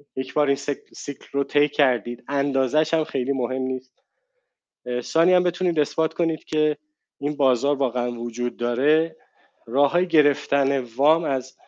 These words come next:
صندوق‌ها وجود داره. اگر دانش بنیان هم نباشید، یک لول پایین‌تر هست که اصطلاحاً بهش می‌گن شرکت‌های خلاق، که اصلاً دستیابی به لول شرکت‌های خلاق خیلی هم ساده‌تره،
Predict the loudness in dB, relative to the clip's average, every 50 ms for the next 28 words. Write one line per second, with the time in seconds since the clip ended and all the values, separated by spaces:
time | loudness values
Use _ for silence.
0 | _ _ _ _ -8 -2 0 0 0 0 0 -2 -4 -2 -4 -4 -4 -4 -6 -10
1 | -10 -10 -12 -14 -14 -16 -18 -18 -12 -6 -6 -2 2 2 2 2 2 2 4 4
2 | 4 2 2 0 -2 0 0 2 2 2 2 0 -2 -2 -2 0 0 0 0 0
3 | -2 -4 -4 -6 -6 -6 -8 -14 _ _ _ _ _ _ _ _ _ _ -2 0
4 | 0 0 0 2 2 4 4 4 2 0 0 -2 -2 -2 0 -2 -2 -2 -2 -2
5 | -2 -2 -4 -4 -6 -8 -12 _ _ _ _ _ _ _ _ _ _ _ _ _
6 | _ _ -16 -14 -14 -12 -10 -10 -10 -6 -2 0 2 2 2 2 0 0 0 -2
7 | -2 -4 -2 0 0 0 0 0 -4 -4 -4 -6 -6 -6 -6 -6 -6 -6 -4 -2
8 | -2 -2 -2 -4 -4 -4 -4 -4 -6 -10 _ -10 -6 -6 -6 -4 -4 -4 -2 0
9 | 2 0 0 0 -4 -6 -4 -4 -4 -4 -2 -2 0 2 2 0 0 -4 -8 _
10 | _ _ _ _ _ _ -20 -20 -20 -20 _ -12 -6 -4 -2 0 0 0 0 0
11 | -2 -2 -6 -6 -6 -6 -6 -6 -8 -8 -8 -8 -6 -4 -6 -6 -6 -10 -6 0
12 | 0 2 2 2 2 0 0 -2 -4 -4 -4 -6 -6 -8 -8 -8 -6 -8 -10 -12